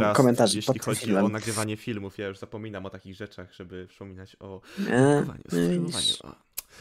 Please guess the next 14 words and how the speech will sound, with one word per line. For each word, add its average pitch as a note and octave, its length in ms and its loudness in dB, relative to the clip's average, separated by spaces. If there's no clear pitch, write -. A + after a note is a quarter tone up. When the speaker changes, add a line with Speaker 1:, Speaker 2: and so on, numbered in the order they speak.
Speaker 1:
Ale G#2 180 -4
dobrze, F#2+ 240 -6
to - 100 -14
może F#3 260 0
z - 100 -6
czasem, D3+ 320 -6
może C#3+ 160 -4
z - 100 -14
czasem C#3 280 -10
ten B2+ 180 -4
ringrast, B2 540 -4
y, G2+ 40 -4
zejdzie G2+ 560 -4
i, G2 400 -8